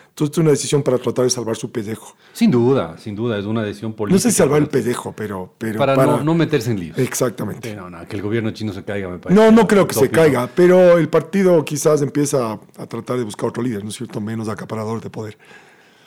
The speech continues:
Speaker 2: Ah, eso sí, puede ser, puede
Speaker 1: Mm.
Speaker 2: ser. Pero bueno, amigos, este ha sido un programa en el cual hemos hablado de, em,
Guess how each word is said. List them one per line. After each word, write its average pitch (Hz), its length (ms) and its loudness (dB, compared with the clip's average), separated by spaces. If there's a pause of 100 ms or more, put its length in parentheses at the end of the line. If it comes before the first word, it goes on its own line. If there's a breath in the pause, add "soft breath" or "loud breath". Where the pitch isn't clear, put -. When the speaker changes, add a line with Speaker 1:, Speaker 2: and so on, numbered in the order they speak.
Speaker 2:
Ah, 160 280 0
eso 165 180 -4
sí, 139 160 -4
puede 107 280 -4
ser, 78 240 -14 (100)
puede 123 200 -2
Speaker 1:
Mm. 131 40 -4
Speaker 2:
ser. 110 120 -10 (840 soft breath)
Pero 190 160 2
bueno, 107 220 0 (100)
amigos, 131 480 2
este 135 200 -2
ha 123 40 0
sido 139 180 -2
un 143 60 -2
programa 139 460 -2
en 120 100 -2
el 98 100 -10
cual 120 160 -6
hemos 113 160 -4
hablado 101 400 -4
de, 101 300 -6 (380 loud breath)
em, 82 540 -10